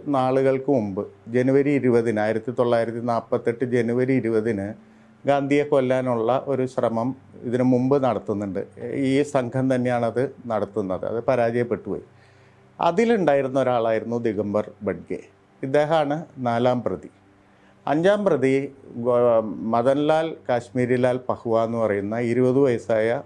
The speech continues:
ഒരു ചെറുപ്പക്കാരനാണ്. ആ, അഭയാർത്ഥിയായിരുന്നു.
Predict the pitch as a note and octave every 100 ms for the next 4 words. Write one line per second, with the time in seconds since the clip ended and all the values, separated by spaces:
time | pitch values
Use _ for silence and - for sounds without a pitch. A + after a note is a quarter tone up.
0 | C3+ A#2 A#2+ A2 - G2 G#2 G#2 A2 F2+
1 | G2 C3 _ _ _ _ - - - A#2
2 | A#2 - A#2 B2+ C3 C3 B2+ B2+ G2 F#2
3 | F#2